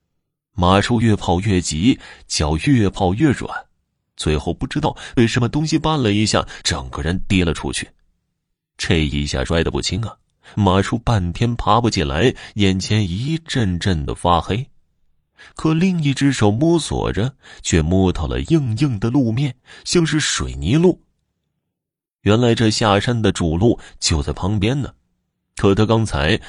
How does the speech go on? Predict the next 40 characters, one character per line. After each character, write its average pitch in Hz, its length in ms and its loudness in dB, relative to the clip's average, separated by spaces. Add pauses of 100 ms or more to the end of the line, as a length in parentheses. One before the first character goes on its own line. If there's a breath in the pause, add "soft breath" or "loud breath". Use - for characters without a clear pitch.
(100)
怎 71 340 -6
么 78 100 -4
就 101 140 -2
没 107 320 0
看 156 380 -2
见 113 180 0
这 104 180 2
条 113 200 -4
路 156 320 0
呢？ 90 140 -6 (1160)
有 98 220 4
了 117 100 4
这 113 160 2
条 107 200 -4
路， 139 160 -4 (540)
马 87 280 2
叔 101 180 0
也 90 140 0
不 - 140 -4
担 113 260 -2
心 117 180 -2
什 90 160 -4
么 53 100 -8
了。 - 140 -12 (760 soft breath)
扶 165 340 2
着 170 140 2
有 117 160 4
些 147 260 -2
意 147 260 2
识 120 160 0
的 113 120 0
夏 110 180 0
勇 76 180 -2
下 87 180 -2
了 57 120 -6
山。 101 200 -6 (920)
回 95 240 4
去 92 100 4
之 87 160 0
后， - 200 -6